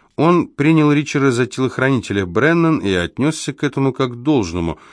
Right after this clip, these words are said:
словно для неё было безумием ходить по городу одной. Сначала Ян выглядел ошеломлённым её присутствием,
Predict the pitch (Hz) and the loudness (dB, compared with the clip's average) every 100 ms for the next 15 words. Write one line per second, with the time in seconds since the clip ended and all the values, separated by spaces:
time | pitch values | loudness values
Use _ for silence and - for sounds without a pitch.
0 | - _ - 107 92 85 90 95 92 90 | -20 _ -6 -4 -2 -4 -2 -2 0 -2
1 | 82 87 82 104 113 92 80 78 95 87 | -2 -4 -2 0 0 0 -2 -6 -6 -6
2 | 82 98 90 90 80 85 101 104 87 73 | -6 -6 -4 -4 -4 -2 -2 -2 -6 -6
3 | 65 _ _ _ _ _ _ _ _ - | -12 _ _ _ _ _ _ _ _ -4
4 | 107 - 113 107 107 117 107 110 107 104 | -2 2 2 2 2 2 0 0 0 0
5 | 107 104 - 110 117 120 110 90 87 90 | 0 0 0 0 2 2 2 0 -2 -2
6 | 95 92 110 104 156 147 - 87 80 | -2 -2 -4 -2 -2 -4 -6 -4 -4